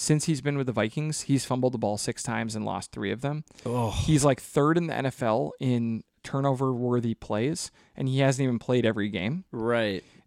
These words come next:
Speaker 1: Um,
Speaker 2: So pretty much every time he hucks it up, it's
Speaker 1: he's
Speaker 2: kind of a
Speaker 1: just
Speaker 2: fifty fifty
Speaker 1: is a
Speaker 2: ball?
Speaker 1: turnover machine. Like, that's
Speaker 2: Okay.
Speaker 1: his big problem. He can't stop turning the ball over, especially fumbles.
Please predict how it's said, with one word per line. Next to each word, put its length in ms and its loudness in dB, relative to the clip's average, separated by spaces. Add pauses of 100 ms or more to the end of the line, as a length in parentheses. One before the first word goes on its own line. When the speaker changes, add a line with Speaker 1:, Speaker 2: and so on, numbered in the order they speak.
Speaker 1:
Um, 560 2
Speaker 2:
So 160 4
pretty 180 4
much 260 4
every 220 2
time 200 0
he 80 0
hucks 300 -2
it 80 -2
up, 280 -2 (100)
it's 280 -4
Speaker 1:
he's 120 4
Speaker 2:
kind 220 4
of 60 4
a 20 2
Speaker 1:
just 140 0
Speaker 2:
fifty 240 2
fifty 60 10
Speaker 1:
is 160 8
a 80 6
Speaker 2:
ball? 240 2
Speaker 1:
turnover 380 2
machine. 680 -2
Like, 120 -2
that's 260 2
Speaker 2:
Okay. 80 4
Speaker 1:
his 80 4
big 180 0
problem. 500 -6
He 180 -4
can't 360 -2
stop 220 -4
turning 420 -2
the 60 -8
ball 200 -2
over, 120 -4
especially 380 0
fumbles. 560 -6